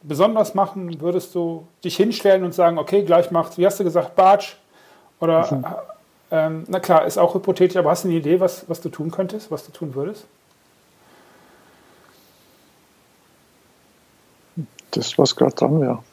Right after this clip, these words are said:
Speaker 1: Mhm.
Speaker 2: Vielleicht einen Kaffee trinken, vielleicht zum Fenster ausschauen.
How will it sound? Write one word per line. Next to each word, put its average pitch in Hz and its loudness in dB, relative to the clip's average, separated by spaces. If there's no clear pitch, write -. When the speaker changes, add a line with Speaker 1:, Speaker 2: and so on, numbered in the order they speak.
Speaker 1:
Mhm. 135 -8
Speaker 2:
Vielleicht - -2
einen 117 -4
Kaffee - 0
trinken, 143 0
vielleicht 123 0
zum - 0
Fenster - 2
ausschauen. 135 0